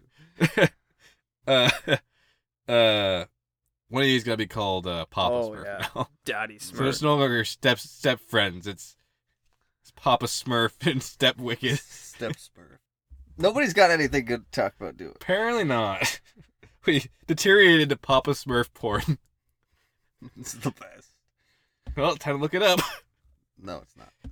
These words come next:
Speaker 3: That's afterwards.
Speaker 1: Hey,
Speaker 3: When
Speaker 1: you
Speaker 3: you
Speaker 1: said it's
Speaker 3: get
Speaker 1: the
Speaker 3: out
Speaker 1: best,
Speaker 3: of my
Speaker 1: though.
Speaker 3: house. <laughs>
Speaker 2: Did he break into your house, Wicked? Again? I told you last time, you need to make sure that you're using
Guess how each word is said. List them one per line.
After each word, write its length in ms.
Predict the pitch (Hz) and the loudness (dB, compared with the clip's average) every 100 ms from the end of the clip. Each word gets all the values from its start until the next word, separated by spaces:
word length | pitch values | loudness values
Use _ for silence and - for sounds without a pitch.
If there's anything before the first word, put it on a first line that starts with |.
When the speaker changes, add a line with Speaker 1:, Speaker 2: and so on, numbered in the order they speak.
| - _ _ _ | -20 _ _ _
Speaker 3:
That's 180 | 107 127 | -16 -16
afterwards. 600 | 67 - - 57 - _ _ - | -20 -20 -20 -20 -20 _ _ -6
Speaker 1:
Hey, 80 | |
Speaker 3:
When 80 | 127 | -4
Speaker 1:
you 40 | 113 | -2
Speaker 3:
you 40 | |
Speaker 1:
said 120 | 143 | -2
it's 120 | 117 - | -2 0
Speaker 3:
get 60 | |
Speaker 1:
the 60 | 107 | 0
Speaker 3:
out 60 | 120 | 0
Speaker 1:
best, 140 | 131 | -2
Speaker 3:
of 60 | 120 | -2
my 220 | 90 101 | -4 -4
Speaker 1:
though. 80 | 113 | -6
Speaker 3:
house. 360 | 67 - - - | -8 -8 -6 0
<laughs> 40 | |
Speaker 2:
Did 220 | 175 131 - - - _ _ _ _ _ _ _ _ _ _ _ _ _ | 2 2 -4 -14 -20 _ _ _ _ _ _ _ _ _ _ _ _ _
he 160 | 135 135 | -10 -4
break 260 | 135 143 | -4 -4
into 160 | 165 151 | -6 -6
your 140 | 139 | -4
house, 240 | 127 117 - | -4 -6 -8
Wicked? 280 | 117 120 131 _ _ _ _ _ _ _ | -16 -16 -18 _ _ _ _ _ _ _
Again? 440 | 123 120 113 113 117 _ _ _ _ _ _ _ _ _ _ _ - | -20 -10 -10 -10 -14 _ _ _ _ _ _ _ _ _ _ _ -20
I 40 | |
told 260 | - 143 160 | -12 -10 -8
you 80 | 180 | -6
last 320 | 123 131 - | -4 -4 -6
time, 240 | 113 107 98 | -12 -12 -18
you 120 | 117 | -18
need 220 | 123 139 | -16 -16
to 80 | 165 | -14
make 160 | 160 151 | -14 -12
sure 140 | 147 | -10
that 180 | 139 123 | -10 -12
you're 80 | 123 | -14
using 440 | 117 113 113 104 | -16 -18 -20 -20